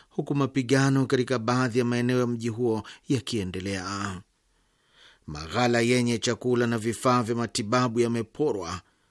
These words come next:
mashirika ya misaada yamesema.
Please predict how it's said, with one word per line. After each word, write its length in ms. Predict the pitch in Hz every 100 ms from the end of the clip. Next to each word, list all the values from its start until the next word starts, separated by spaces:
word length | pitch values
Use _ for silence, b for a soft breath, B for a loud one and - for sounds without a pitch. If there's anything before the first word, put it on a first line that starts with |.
| _ _ -
mashirika 640 | - 73 73 123 117 123
ya 60 | 117
misaada 540 | 113 - 110 87 76
yamesema. 640 | 76 78 107 - 127 117